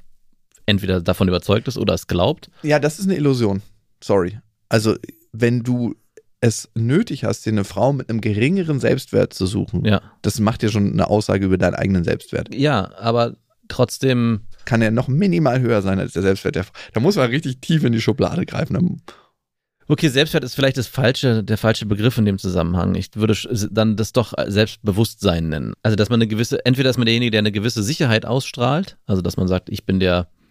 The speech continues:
Speaker 1: äh, bin der Fels in der Brandung und sucht sich jemanden, der, äh, der sich an einen anlehnen muss, weil man ja die, au-, augenscheinlich diese Sicherheit ausstrahlt. Oder man sucht sich einen Partner,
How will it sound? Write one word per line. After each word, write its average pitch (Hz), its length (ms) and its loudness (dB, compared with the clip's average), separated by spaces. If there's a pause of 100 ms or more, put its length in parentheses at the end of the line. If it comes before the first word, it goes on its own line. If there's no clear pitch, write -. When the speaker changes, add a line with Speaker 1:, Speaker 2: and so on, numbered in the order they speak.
(260)
Speaker 1:
äh, 107 80 -4
bin 123 200 0
der 107 120 2
Fels 98 260 0
in 101 80 -2
der 101 80 4
Brandung 113 520 0
und 101 180 2
sucht 117 220 0
sich 104 120 0
jemanden, 107 380 2
der, 98 380 0 (120)
äh, 107 340 -8
der 101 220 0
sich 92 220 -2
an 95 100 2
einen 95 260 0
anlehnen 113 440 2
muss, 151 340 -4 (220)
weil 90 260 0
man 87 320 -2
ja 87 140 0
die, 87 240 -4
au-, 92 260 0
augenscheinlich 98 480 0
diese 92 180 -4
Sicherheit 95 360 -2
ausstrahlt. - 480 -2 (380)
Oder 127 180 2
man 127 160 0
sucht 123 160 -10
sich 120 140 -6
einen 107 100 0
Partner, 107 500 2